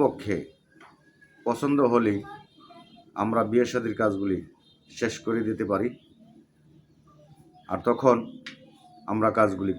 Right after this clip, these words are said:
করি। যখন দু-, দুজন দুজনকে পছন্দ হয়, দুনো পক্ষের থেকে সম্মতি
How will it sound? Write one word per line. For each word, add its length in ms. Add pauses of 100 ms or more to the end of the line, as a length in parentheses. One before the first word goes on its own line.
করি। 180 (1200)
যখন 220 (100)
দু-, 280 (100)
দুজন 280
দুজনকে 380 (120)
পছন্দ 320
হয়, 320 (1160)
দুনো 220
পক্ষের 320
থেকে 140 (140)
সম্মতি 320